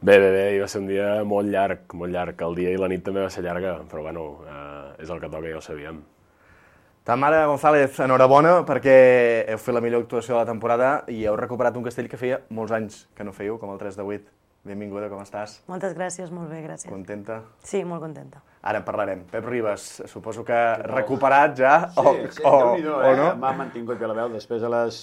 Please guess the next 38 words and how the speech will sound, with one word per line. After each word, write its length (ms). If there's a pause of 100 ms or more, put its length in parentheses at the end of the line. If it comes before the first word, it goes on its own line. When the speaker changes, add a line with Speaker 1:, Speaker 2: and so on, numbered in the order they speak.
(100)
Speaker 4:
eh, 80
cinc 320
hores 240
un 80
dia 320
i 80
les 180
quasi 220
vuit 160
de 80
l'altre. 380 (100)
Encara 320
seguim 300
vius, 180
seguim 240
vius. 220 (100)
Speaker 2:
Jo 160
pensava 320
molt 220
en 100
tu, 80
perquè 160
nosaltres 320
érem 160
uns 160
quants, 320 (180)
<laughs> 200
però 160
Speaker 4:
Sí, 80
Speaker 2:
tu 20 (240)
Speaker 4:
sí. 160
Speaker 2:
i 80
el 80
Torreño 400
us 100
ho 120
veieu 180
de, 80